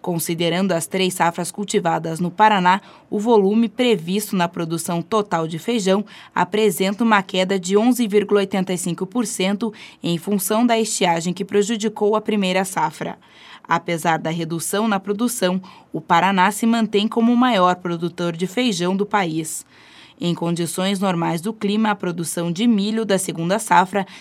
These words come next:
deve atingir nove milhões e cinquenta e nove mil toneladas,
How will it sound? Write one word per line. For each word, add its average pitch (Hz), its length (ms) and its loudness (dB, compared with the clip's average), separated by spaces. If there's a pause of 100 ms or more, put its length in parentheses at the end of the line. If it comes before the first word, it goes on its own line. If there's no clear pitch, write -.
(120)
deve 160 280 -4
atingir 208 440 -2
nove 240 400 4
milhões 196 460 4
e 202 60 0
cinquenta 220 460 -2
e 226 40 2
nove 214 260 2
mil 208 280 0
toneladas, 170 840 -2